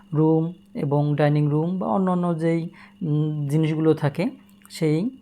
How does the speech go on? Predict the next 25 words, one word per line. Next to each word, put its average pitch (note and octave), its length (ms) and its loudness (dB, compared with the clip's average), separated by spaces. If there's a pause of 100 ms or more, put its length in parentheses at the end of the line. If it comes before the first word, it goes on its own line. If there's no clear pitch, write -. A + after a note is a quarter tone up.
(160)
মাপগুলো D#3 420 0
যেন F3 200 -2
ঠিক F#3 260 -4
থাকে, E3+ 260 -2 (320)
এদিকে D#3 420 0 (220)
লক্ষ্য F#3 280 2
রাখতে E3+ 240 0
হবে। C3+ 300 2 (280)
আমরা F#3+ 220 0
এখানে G#3+ 240 -2
দেখাচ্ছি G3+ 580 -2
আউটলাইন, E3+ 540 2 (380)
এই E3 140 -2
আউটলাইনে D#3 600 0
আমরা, D3 360 0 (260)
আম, C#3 800 -2
গাঁথা D3+ 180 0
শুরু D#3 200 -4
করে E3 180 0
দিয়েছি। F#3+ 500 0 (280)
আর D3 160 0
আমাদের D3+ 420 2
এখানে D#3 320 0
যে D#3+ 280 0 (320)
মশলা E3 540 0